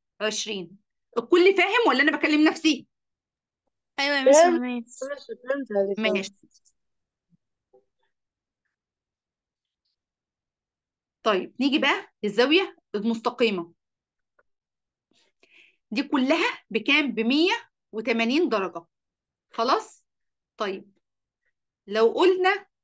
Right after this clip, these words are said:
Speaker 1: طلعنا شعاع كده وقلنا إن الزاوية دي قياسها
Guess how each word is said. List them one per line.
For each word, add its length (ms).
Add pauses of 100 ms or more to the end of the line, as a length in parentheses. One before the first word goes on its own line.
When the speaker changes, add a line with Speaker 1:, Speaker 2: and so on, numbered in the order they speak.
(480)
Speaker 1:
طلعنا 600 (140)
شعاع 460
كده 240 (400)
وقلنا 280
إن 140
الزاوية 340
دي 360
قياسها 580